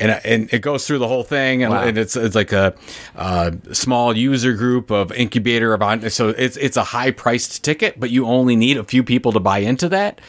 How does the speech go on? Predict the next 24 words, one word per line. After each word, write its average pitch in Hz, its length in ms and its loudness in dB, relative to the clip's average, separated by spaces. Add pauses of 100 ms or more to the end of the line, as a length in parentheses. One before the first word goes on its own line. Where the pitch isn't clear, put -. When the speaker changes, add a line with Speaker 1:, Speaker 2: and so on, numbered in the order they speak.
(260)
Speaker 1:
And - 100 -6
she's 135 220 0
done 117 220 2
really 117 280 2
well. 120 360 4
And 92 180 -4
so 117 100 0
I 101 60 2
just 104 220 -4
love 113 340 0
that 107 180 2
idea 104 440 0
of 92 260 -2 (300)
you 123 120 2
can 123 140 0
create 117 600 0
these 104 280 0
very, 117 640 2 (400)
uh, 95 240 -6
intricate, 123 760 -2 (280)
uh, 95 240 -6 (500)
high 123 300 0
experience, 117 880 0 (420)
uh, 92 360 -8